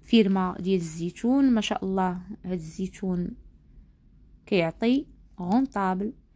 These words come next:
كتواجد هاد الفيرما ديال عشرة هكتارات عزيزي المشاهد، عشرة كيلومتر على أمزميز،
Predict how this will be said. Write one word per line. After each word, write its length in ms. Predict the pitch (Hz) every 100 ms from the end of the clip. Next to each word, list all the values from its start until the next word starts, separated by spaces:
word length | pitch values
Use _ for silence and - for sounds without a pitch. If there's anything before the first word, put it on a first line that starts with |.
| - -
كتواجد 480 | 226 262 294 233
هاد 80 | 254
الفيرما 380 | 240 - 247 247
ديال 160 | 240 226
عشرة 200 | 220 233
هكتارات 480 | - 220 214 214
عزيزي 340 | 190 202 202 202
المشاهد، 680 | 196 185 196 185 196 247 202
عشرة 280 | 185 - 247
كيلومتر 580 | - 220 208 202 185
على 140 | 175 220
أمزميز، 760 | - 220 175 165 175 226 -